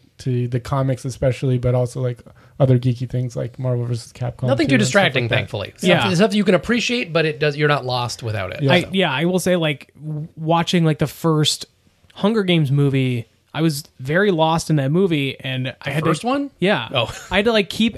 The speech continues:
Speaker 3: asking people,
Speaker 2: Oh,
Speaker 3: like,
Speaker 2: okay.
Speaker 3: "What, what does this mean?" And, like, "Oh, you have to read the book." I'm like, "I don't wanna fucking read the book. Like, I'm watching the movie. I shouldn't
Speaker 2: Yeah.
Speaker 3: have to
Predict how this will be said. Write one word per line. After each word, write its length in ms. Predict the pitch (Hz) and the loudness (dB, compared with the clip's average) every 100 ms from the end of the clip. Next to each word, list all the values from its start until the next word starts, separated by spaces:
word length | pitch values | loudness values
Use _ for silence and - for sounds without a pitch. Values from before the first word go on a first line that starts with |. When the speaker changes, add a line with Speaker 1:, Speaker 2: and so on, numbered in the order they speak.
| - | -2
Speaker 3:
asking 380 | 180 214 202 | -2 0 0
people, 240 | 170 170 165 | 2 2 2
Speaker 2:
Oh, 20 | |
Speaker 3:
like, 120 | 175 | 2
Speaker 2:
okay. 140 | 170 139 | 2 0
Speaker 3:
"What, 240 | 175 180 | -2 0
what 160 | 165 175 | 0 2
does 140 | 180 | 2
this 180 | 175 175 | 2 2
mean?" 200 | 165 151 | 2 4
And, 100 | 156 | 4
like, 80 | 156 | 2
"Oh, 120 | 151 | 0
you 100 | 147 | 0
have 100 | 147 | 0
to 80 | - | 0
read 160 | 143 143 | -2 -2
the 60 | |
book." 220 | 123 147 147 | -2 -2 0
I'm 80 | |
like, 140 | 147 - | -2 -4
"I 40 | - | -2
don't 100 | 247 | 0
wanna 140 | 277 | 0
fucking 240 | - 208 | -2 0
read 160 | 185 180 | 2 2
the 80 | 165 | 0
book. 340 | 120 127 185 | -2 -2 0
Like, 140 | 180 175 | 0 2
I'm 180 | 180 | 2
watching 320 | 160 208 214 180 | 2 0 2 2
the 80 | |
movie. 420 | 165 170 247 170 110 | 2 2 2 0 -4
I 80 | |
shouldn't 240 | 147 185 165 | -4 0 0
Speaker 2:
Yeah. 60 | |
Speaker 3:
have 140 | 165 165 | -2 -2
to 380 | 170 160 156 | 0 2 0